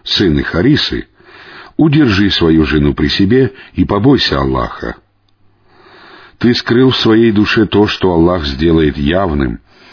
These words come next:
и ты опасался людей, хотя Аллах больше заслуживает того, чтобы ты опасался Его.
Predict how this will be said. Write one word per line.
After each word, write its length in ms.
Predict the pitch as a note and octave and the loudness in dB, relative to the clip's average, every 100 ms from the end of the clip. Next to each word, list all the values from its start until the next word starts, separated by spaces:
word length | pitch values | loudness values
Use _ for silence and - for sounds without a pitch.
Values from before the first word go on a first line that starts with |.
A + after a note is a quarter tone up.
| - - _ - | -20 -20 _ -2
и 120 | G#2+ | 0
ты 180 | D#3 D#3+ | 2 2
опасался 640 | D#3 C#3+ - C3+ B2 A#2+ | 2 -2 0 -2 0 2
людей, 540 | A2 F2 C#2+ C2 A1+ - - - - | 2 2 0 0 -2 -8 -20 -20 -6
хотя 340 | C3+ C3+ D3 | -4 0 0
Аллах 640 | - A#2 A2+ G#2+ A#2 G#2+ F2+ | 0 0 2 2 0 -2 -2
больше 520 | F2+ D3 F#2 - D2+ | 2 2 2 0 0
заслуживает 680 | D2+ - E2 D#2 D#2 D#2 D2+ | 0 -2 0 0 2 2 0
того, 440 | F2 G2+ B2 A2 - - - | 0 2 2 -2 -8 -16 -10
чтобы 340 | - A#2 A#2 | -4 0 0
ты 140 | C3 | 2
опасался 640 | C3+ - G#2 G#2+ G2 - F#2 | 0 0 -2 -2 -2 0 0
Его. 520 | E2 F2 C#2+ B1 A1 | 2 2 0 -2 -6